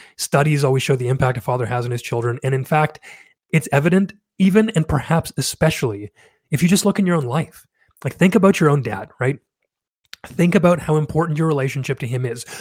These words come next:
positive or negative. And get really honest here, guys. If he was absent or not a good father,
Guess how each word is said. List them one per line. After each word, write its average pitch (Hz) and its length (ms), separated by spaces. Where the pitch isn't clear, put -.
positive 196 600
or 180 180
negative. 165 540
And 139 100
get 147 160
really 151 580
honest 123 340
here, 113 100
guys. 104 360
If 180 240
he 175 160
was 175 260
absent 139 520
or 151 460
not 131 240
a 139 40
good 139 180
father, 120 440